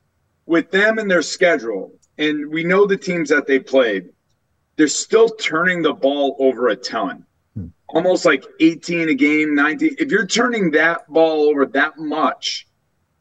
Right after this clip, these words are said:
Speaker 1: against an Elms, against other schools like that, what's gonna happen when you, when you, when you're entering tourney time? And that's kinda, like, my,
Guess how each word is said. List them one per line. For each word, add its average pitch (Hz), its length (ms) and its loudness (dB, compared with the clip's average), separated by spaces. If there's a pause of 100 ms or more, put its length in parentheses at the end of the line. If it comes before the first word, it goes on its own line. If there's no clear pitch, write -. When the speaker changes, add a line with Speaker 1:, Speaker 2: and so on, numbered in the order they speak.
(180)
Speaker 1:
against 151 520 0 (180)
an 143 140 2
Elms, 131 600 0 (500)
against 143 460 0
other 147 360 2
schools 151 520 -2
like 147 300 -2
that, 117 400 0 (880)
what's 151 540 -2
gonna 170 240 0
happen 147 380 0
when 127 120 0
you, 131 380 -2
when 135 160 0
you, 131 200 -2
when 135 160 0
you're 135 180 4
entering 123 360 -2
tourney 139 280 0
time? 113 260 -2
And 131 100 -2
that's 190 180 0
kinda, 220 200 0
like, 170 180 0
my, 147 280 0